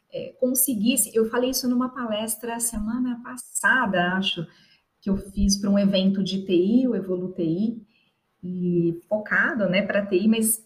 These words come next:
gente, essas pessoas que percebem a si mesmas, com, olhando as suas, é, os seus pontos fortes,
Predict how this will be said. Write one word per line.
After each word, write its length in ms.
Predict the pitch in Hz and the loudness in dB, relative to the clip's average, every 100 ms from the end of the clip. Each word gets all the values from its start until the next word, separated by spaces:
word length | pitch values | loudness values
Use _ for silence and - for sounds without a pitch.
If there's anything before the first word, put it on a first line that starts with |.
| - | -12
gente, 460 | 202 233 294 - - _ _ _ - | -6 -4 -4 -6 -10 _ _ _ -6
essas 300 | 202 - - | -4 0 0
pessoas 1040 | - 539 - 247 523 605 208 359 - - _ | 0 2 2 4 4 4 2 2 -2 -4 _
que 120 | - 226 | -10 0
percebem 760 | 254 - - 214 233 311 247 | 0 2 2 4 2 2 0
a 60 | 226 | 0
si 220 | - 254 | -2 0
mesmas, 800 | 220 220 240 233 190 165 160 - _ _ _ _ _ | 0 4 4 2 0 -6 -8 -10 _ _ _ _ _
com, 560 | - 240 277 294 262 - - - | -2 2 2 2 -4 -6 -18 -6
olhando 440 | 226 240 311 - | -2 0 0 0
as 100 | 311 | -4
suas, 560 | - 269 277 269 - - | -4 -4 -4 -4 -6 -10
é, 420 | 190 196 190 180 160 | -8 -6 -4 -2 -4
os 80 | 151 | -8
seus 120 | 226 | -12
pontos 360 | 233 233 - - | -10 -10 -10 -8
fortes, 760 | 190 214 214 190 - 160 - | -2 0 0 -4 -10 -14 -14